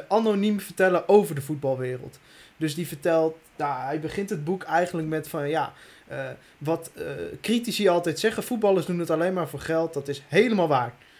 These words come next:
Hij zegt, en we verdienen nog veel meer dan jullie denken. Je hebt namelijk ook nog dit, dit, dit, dit en dit. En dan zegt hij van, ja,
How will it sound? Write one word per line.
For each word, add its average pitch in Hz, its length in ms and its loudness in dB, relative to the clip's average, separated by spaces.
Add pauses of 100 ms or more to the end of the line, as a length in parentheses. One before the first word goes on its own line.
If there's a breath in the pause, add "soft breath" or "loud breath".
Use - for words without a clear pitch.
(120)
Hij 165 140 4
zegt, 180 260 0 (380 loud breath)
en 185 100 4
we 185 100 4
verdienen 202 360 2
nog 147 100 -6
veel 247 180 6
meer 226 120 4
dan 202 120 4
jullie 190 240 2
denken. 139 360 0 (220 loud breath)
Je 156 80 2
hebt 175 120 6
namelijk 196 400 4
ook 202 120 2
nog 170 180 -4
dit, 185 260 4
dit, 170 220 2
dit, 147 180 0
dit 180 240 6
en 151 140 -4
dit. 170 220 6
En 156 140 -2
dan 151 100 0
zegt 151 220 -4
hij 156 100 -8
van, 151 180 -2
ja, 170 220 4